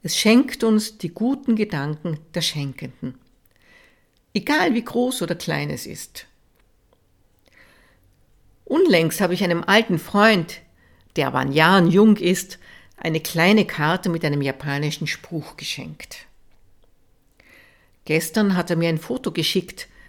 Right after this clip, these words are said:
dass er diese Karte an der Wand in seiner Wohnung aufgehängt hat. Und er hat sie überdies auf einem silbergoldenen Papier montiert, das er selbst geschöpft hatte. Ich habe mich darüber so gefreut.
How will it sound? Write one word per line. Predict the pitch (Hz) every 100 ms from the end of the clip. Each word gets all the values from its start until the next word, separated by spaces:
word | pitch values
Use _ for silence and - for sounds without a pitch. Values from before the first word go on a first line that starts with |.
| _
dass | - 160
er |
diese | 170 - 277 302
Karte | 302 - 165 185 -
an | 160
der | 139 131
Wand | 147 185 190
in | 160
seiner | 147 131 127
Wohnung | 147 156 156 -
aufgehängt | 147 156 - 151 143 131 - 156
hat. | - - - _ _ _ _ _ _ _ _ - - - -
Und | - 180
er | 190
hat | 240 240
sie | 233
überdies | 254 285 262 254 240 247 240
auf | 196
einem | 170 180 175
silbergoldenen | 180 147 247 285 240 220 - 185 233 220 196 185
Papier | 180 165 - - 254
montiert, | 262 185 165 - 185 185 185 - - - -
das | - 170
er | 170
selbst | 160 190 202 240 - -
geschöpft | 202 - 175 - -
hatte. | 147 - 135 - _ _ _ _ _ _ _ _ _ _ _ _ _ _ _ _ _ _ _ _ _ _ _ _ _ _ _ _ _ _ _
Ich | 156 160
habe | 165 170
mich | 175 -
darüber | 165 156 165
so | 156 - - 202 240
gefreut. | 226 214 151 135 131 -